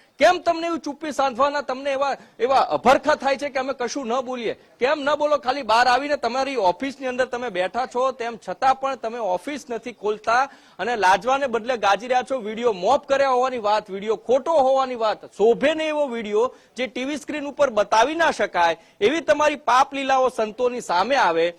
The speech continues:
અને તેમ છતાં પણ તમે કશું ન બોલો, તો આથી વિશેષ તો હરિજીવન સ્વામી તમને શું કહેવું અને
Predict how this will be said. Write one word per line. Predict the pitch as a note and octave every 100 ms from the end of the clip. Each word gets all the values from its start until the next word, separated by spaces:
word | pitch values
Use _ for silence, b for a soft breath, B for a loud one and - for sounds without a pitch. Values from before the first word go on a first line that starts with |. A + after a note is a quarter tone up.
| B -
અને | G#3 A3
તેમ | A3+ A#3
છતાં | - G3 E4 E4+
પણ | D#4+ C4+
તમે | B3 B3 A3+
કશું | G#3+ A3+ D#3
ન | A#3 D4+
બોલો, | A3 F#3 C3 b b -
તો |
આથી | A#3+ G#3 G#3 C#4 A#3+
વિશેષ | G#3+ C4 -
તો | A#3+
હરિજીવન | F#3 G#3+ G#3+ A#3+ A3+
સ્વામી | G3 G3 B3 G#3
તમને | G3+ A3
શું | - A3+ B3+
કહેવું | C3 G#2+ - _ _ _
અને | A#3+